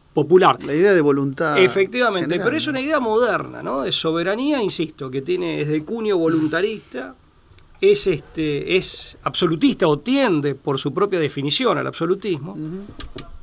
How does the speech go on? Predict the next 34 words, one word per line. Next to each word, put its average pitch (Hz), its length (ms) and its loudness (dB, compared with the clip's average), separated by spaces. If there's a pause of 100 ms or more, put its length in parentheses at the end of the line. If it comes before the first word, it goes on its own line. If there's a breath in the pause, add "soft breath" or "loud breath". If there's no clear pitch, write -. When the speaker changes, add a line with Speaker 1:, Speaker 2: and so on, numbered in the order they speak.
(120)
Speaker 1:
y 190 80 0
ya 294 180 10
no 285 140 10
es - 200 6
el 165 100 4
absolutismo 180 580 4
monárquico, 208 840 4
Speaker 2:
Claro. 135 180 -20
Speaker 1:
que 135 100 -6
es - 140 -8
eminentemente 180 640 0
moderno, 190 460 -4
sino 170 300 -6
que 185 80 -6
el 180 60 -4
soberano 196 380 -2
ahora 202 240 0
es - 280 -6 (200)
el 135 120 -10
titular 196 520 6
de 151 100 0
esa, 143 200 -6
el 135 100 -4
nuevo 233 260 6
titular 147 420 0
de 147 80 0
esa 143 240 -4
soberanía, 165 540 0
entendida 156 440 2
así, 196 260 -2 (560 soft breath)
es - 200 -2
el, 131 320 -6 (160)
el 135 100 -6
pueblo. - 340 -6